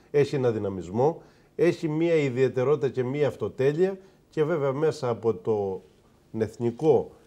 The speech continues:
ελληνικό χώρο και την ελληνική επικράτεια μπορεί να αποτελέσει ένα πολύ σημαντικό συστατικό στοιχείο της χώρας και να αναδείξει πολύ σημαντικές προοπτικές. Ο τουρισμός και η γεωργία είναι πολύ σημαντικοί τομείς, στους οποίους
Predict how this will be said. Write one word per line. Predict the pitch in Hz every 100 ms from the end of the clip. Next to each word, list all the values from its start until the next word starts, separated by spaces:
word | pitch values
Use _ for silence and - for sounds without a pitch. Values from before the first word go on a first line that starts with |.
| _ _
ελληνικό | 117 110 110 110 147
χώρο | 123 131 135 117
και | 113
την | 98 107
ελληνική | 104 104 101 143
επικράτεια | - 101 120 151 170 196 196 123
μπορεί | 117 156
να | 147
αποτελέσει | 117 113 127 147 135
ένα | 131
πολύ | - 175
σημαντικό | - 120 104 101 98
συστατικό | - 110 90 127
στοιχείο | 113 104 95 113
της | - -
χώρας | 143 175 196 - - _ _ _
και | 226
να | 185
αναδείξει | 156 135 123 110 165 165 - 208 196 - _ _
πολύ | 156 165 196
σημαντικές | 151 139 117 143 165
προοπτικές. | 147 127 101 104 135 196 190 - _ _ - _ _ _ _
Ο | 139 131
τουρισμός | 143 131 127 160 135
και | - 165
η | 135
γεωργία | 107 110 104 120 117 92 - _ _
είναι | 151
πολύ | 135 120 135
σημαντικοί | - 110 107 98 98 127
τομείς, | 107 113 117
στους | - 107 -
οποίους | 107 143 139 82 -